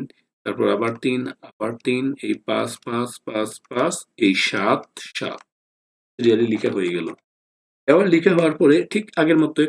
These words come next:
কাফল কাফল লিখবো। দেখো, এই দুইটা একটি কাফল একসাথে, এই পাঁচ একসাথে কাফল, এই পাঁচ এক-, এখানে আমি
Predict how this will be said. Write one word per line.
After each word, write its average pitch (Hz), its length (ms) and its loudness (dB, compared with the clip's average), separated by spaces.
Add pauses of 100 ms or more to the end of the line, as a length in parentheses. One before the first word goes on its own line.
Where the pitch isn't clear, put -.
কাফল 139 280 0
কাফল 139 280 4
লিখবো। 131 220 2 (140)
দেখো, 147 180 -2 (100)
এই 139 120 4
দুইটা 135 200 -4 (100)
একটি 135 160 -6 (100)
কাফল 120 340 -2
একসাথে, - 360 0 (220)
এই 123 80 0 (100)
পাঁচ 117 160 -2 (120)
একসাথে 113 360 -4
কাফল, 123 240 -2 (120)
এই 107 120 -4
পাঁচ 101 200 -6
এক-, - 120 -20 (1000)
এখানে 120 280 2
আমি 123 100 2